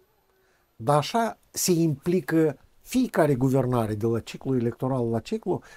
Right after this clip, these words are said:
se implică numai decât în justiție. El crede că poate să-și lăsă urma acolo pentru istorie, dar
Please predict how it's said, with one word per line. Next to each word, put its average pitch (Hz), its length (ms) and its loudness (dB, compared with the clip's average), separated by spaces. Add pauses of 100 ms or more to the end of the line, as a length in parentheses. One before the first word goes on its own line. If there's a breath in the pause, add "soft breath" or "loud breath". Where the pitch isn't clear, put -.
se - 180 -4
implică 170 400 -4
numai 127 200 -2
decât - 200 -4
în 117 100 -2
justiție. 107 540 -8
El 127 80 -2
crede 151 280 0
că 131 180 -4 (280 soft breath)
poate 196 200 -4
să-și - 300 -4
lăsă 165 300 0 (100)
urma 147 320 2
acolo 123 320 -2
pentru 107 320 -6
istorie, 110 600 0 (380 soft breath)
dar 180 300 2